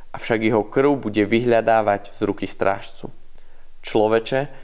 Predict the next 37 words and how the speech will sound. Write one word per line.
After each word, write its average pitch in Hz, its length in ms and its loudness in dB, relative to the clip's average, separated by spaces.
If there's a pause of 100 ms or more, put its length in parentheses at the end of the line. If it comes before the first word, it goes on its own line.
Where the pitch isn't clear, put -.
(340)
teba 135 160 2
som 127 240 2
ustanovil 135 640 4
za 107 80 2
strážcu 135 800 0 (240)
pre - 160 2
dom 101 240 2
Izraela. 101 640 0 (560)
Ak - 80 -6
počuješ 165 400 4
slovo 160 480 4
z 123 80 -4
mojich 113 320 2
úst, 151 480 2 (400)
varuj 135 480 4
ich 104 160 -2
v 101 80 -4
mojom 98 240 4
mene. 101 320 -4 (560)
Ak - 160 -6
poviem 139 320 4
bezbožnému: 127 800 4 (320)
„Bezbožný, 165 560 4
určite 143 480 4
zomrieš,“ 139 640 4 (320)
ale 113 160 4
ty 113 160 0
nepovieš 120 560 4
nič, 147 240 4
aby 104 240 2
si 107 160 2
varoval 113 480 4
bezbožného 120 560 2
pred 107 240 0
jeho 110 160 2
spôsobom 113 560 2
života, 113 640 0